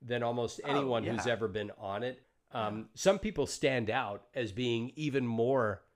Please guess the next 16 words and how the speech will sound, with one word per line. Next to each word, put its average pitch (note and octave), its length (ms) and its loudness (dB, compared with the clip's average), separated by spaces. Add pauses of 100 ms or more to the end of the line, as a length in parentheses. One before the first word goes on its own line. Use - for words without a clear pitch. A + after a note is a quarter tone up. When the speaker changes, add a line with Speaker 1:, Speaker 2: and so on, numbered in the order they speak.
(300)
Speaker 1:
amazing A2 680 -2
than G#2 140 -2
I G#2 140 -2
expected, G#2+ 640 -4
like G#2+ 200 -2
Bryan B2 320 0
Cranston, B2+ 600 -6
Paul C3 280 -2
Rudd, A2+ 360 -2 (520)
nicest D#3 460 0
Speaker 2:
Oh. - 40 -4
Speaker 1:
people F3+ 280 0
in E3+ 60 -2
the D#3 80 2
world, D3+ 480 0 (280)
Speaker 2:
Yeah. G2+ 280 -8